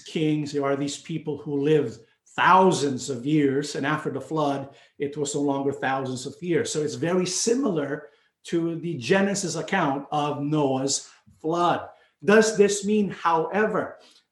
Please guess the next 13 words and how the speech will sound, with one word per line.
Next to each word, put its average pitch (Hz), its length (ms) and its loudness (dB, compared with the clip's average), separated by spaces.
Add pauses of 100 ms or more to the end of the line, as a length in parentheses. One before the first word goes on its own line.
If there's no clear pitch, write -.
that 156 380 -2
the 151 80 -4
Bible 151 800 4 (180)
is 175 260 -2
no 175 120 -4
longer 156 460 0 (100)
speaking 165 560 -6
the 143 80 -2
truth, 156 480 2 (160)
that 180 100 0
it's 170 220 -4
only 160 480 -6
mythology? 170 1120 -2